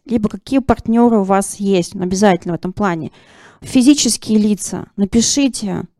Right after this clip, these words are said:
ваше всё разнообразие через сайт организации, e-mail рассылки, агрегатор такой-то, агрегатор, а, сякой-то. Сейчас прям про агрег-, р-,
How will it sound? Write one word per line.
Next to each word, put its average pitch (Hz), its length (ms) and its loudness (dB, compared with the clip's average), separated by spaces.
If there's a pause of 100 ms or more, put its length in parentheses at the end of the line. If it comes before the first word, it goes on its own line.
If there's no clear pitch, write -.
(160)
ваше 220 360 0
всё 220 240 2
разнообразие 196 640 -2
через 254 320 -2
сайт 208 360 -2
организации, 180 880 -4 (340)
e-mail 220 500 4
рассылки, 180 800 -4 (340)
агрегатор 233 680 2
такой-то, 214 560 2
агрегатор, 208 560 0
а, 202 260 0
сякой-то. 190 720 -4
Сейчас - 500 -8
прям 202 300 -4
про 196 140 -4
агрег-, 185 340 -12
р-, 214 120 -8